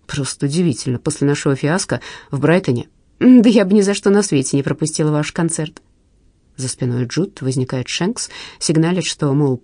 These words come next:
пора уходить. Дин жестом просит у него две минуты. «А мы с Джаспером остановились здесь у приятеля. М, ты не хочешь?» Джуд укоризненно изгибает бровь.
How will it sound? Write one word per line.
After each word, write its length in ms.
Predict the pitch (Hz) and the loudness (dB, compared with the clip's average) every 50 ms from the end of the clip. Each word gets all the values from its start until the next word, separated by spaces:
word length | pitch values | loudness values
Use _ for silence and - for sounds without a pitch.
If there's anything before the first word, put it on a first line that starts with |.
| _ - | _ -2
пора 240 | - 170 143 127 | 0 0 2 0
уходить. 520 | 120 113 - - - - - - - - - _ _ _ _ _ _ _ _ _ _ | -2 -4 -6 -8 -8 -8 -10 -12 -14 -18 -20 _ _ _ _ _ _ _ _ _ _
Дин 320 | - 147 143 147 131 123 123 | -4 -2 0 0 0 0 -2
жестом 460 | 127 147 175 170 - - 151 139 123 | -2 -4 -6 -4 -4 -4 -2 -2 -4
просит 380 | - - 147 147 - - - | -4 -4 -4 -4 -4 -4 -4
у 20 | 143 | -2
него 240 | 139 135 135 127 - - - - - - - | -2 -2 -2 -4 -6 -8 -16 -20 -20 -8 -2
две 280 | - 165 156 156 156 147 | 0 2 2 4 4 2
минуты. 360 | 143 123 120 - - - - - _ _ _ _ _ _ _ - | 2 0 -2 -6 -8 -14 -18 -20 _ _ _ _ _ _ _ -8
«А 180 | - - 208 214 | -4 -2 2 4
мы 260 | 240 269 294 302 277 | 6 6 6 6 6
с 60 | 262 | 4
Джаспером 500 | 220 220 311 381 - - 254 202 147 147 - - - - - - | 2 0 0 -2 0 2 2 2 2 2 0 -6 -16 -16 -14 -6
остановились 540 | - 202 - - - 254 285 349 320 262 233 | -4 -4 -2 2 4 6 8 8 8 8 6
здесь 300 | 190 208 262 269 233 - 233 | 6 4 4 4 4 2 0
у 20 | |
приятеля. 580 | - - 262 254 180 - - 127 127 123 - - | 2 2 4 4 4 2 0 -2 -2 -2 -4 -2
М, 340 | - 190 208 208 214 214 202 | 0 2 2 4 4 2 2
ты 220 | 185 - 262 262 254 | 4 4 6 6 6
не 80 | 247 247 | 6 4
хочешь?» 480 | - - 381 - - - - - - _ _ _ _ _ _ _ _ _ _ _ - | 2 0 -2 -2 -4 -4 -6 -8 -10 _ _ _ _ _ _ _ _ _ _ _ -6
Джуд 340 | 147 139 147 135 - - - | -4 -2 -2 -4 -4 -6 -10
укоризненно 560 | - 143 - - 139 135 123 - 131 127 131 135 | -10 -6 -4 -4 -2 -2 -2 -2 -2 -2 -2 -2
изгибает 540 | 139 - 139 139 147 143 - 139 131 131 | -2 -4 -6 -6 -6 -6 -6 -4 -6 -4
бровь. 300 | 135 143 147 - - - | -6 -6 -8 -8 -10 -14